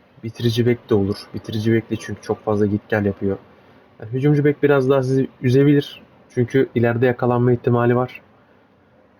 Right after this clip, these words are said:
Ee, sağdan atak yaparken de soldan çıktığını görebilirsiniz. Ama Luke Shaw'un defansif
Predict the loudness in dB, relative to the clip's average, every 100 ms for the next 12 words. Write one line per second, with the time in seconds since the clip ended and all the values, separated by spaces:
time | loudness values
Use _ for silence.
0 | -8 -4 -4 -4 -4 -6 -8 -4 -2 0
1 | 0 0 -2 -2 -2 -4 0 -2 -2 0
2 | 0 0 -2 -4 -10 -4 0 2 2 0
3 | -4 -8 -12 -12 -20 _ _ _ _ _
4 | _ _ _ _ 0 2 4 2 0 2
5 | 2 2 2 0 0 -2 -2